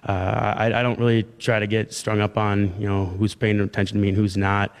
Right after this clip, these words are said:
Uh, anybody in my position just wants, you know, to get that call from a G M that's saying they're gonna draft them. It doesn't matter the team, because at the end of the day, you just want the opportunity and play in the N F L.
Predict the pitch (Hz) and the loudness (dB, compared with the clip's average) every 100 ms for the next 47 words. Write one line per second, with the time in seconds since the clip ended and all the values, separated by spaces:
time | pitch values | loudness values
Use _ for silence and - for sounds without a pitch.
0 | - - - - 95 95 113 127 113 113 | -20 -20 -10 -4 -2 0 2 2 2 0
1 | 107 95 98 - 101 92 - 95 92 - | -2 -4 -6 -4 -4 -4 -4 -2 -2 -4
2 | - - - 95 92 95 - 98 - 104 | -10 -12 -6 -4 -2 -4 -2 -4 -2 -2
3 | 95 92 - 95 95 95 98 95 98 95 | -2 -4 -4 -4 -2 -2 0 0 0 0
4 | 95 - - - 107 95 95 98 90 - | -2 -6 -10 -6 -4 -2 0 -2 -4 -8
5 | - - - 104 95 - 101 98 92 107 | -18 -6 -2 0 -2 -2 -2 -2 -2 -2
6 | 101 95 95 98 98 - 98 95 92 95 | 0 0 0 -2 -4 -2 0 2 0 0
7 | 95 92 - - - - 104 95 92 95 | -2 -2 -8 -20 -12 -2 0 0 0 0
8 | 95 90 90 - 95 98 92 - 104 101 | 0 0 -4 -4 -2 -2 -2 -4 -2 0
9 | 101 98 92 90 - - - _ - - | 2 2 0 -2 -8 -20 -20 _ -20 -6
10 | 95 92 90 92 92 - 95 98 | -2 0 2 2 0 -2 -2 -4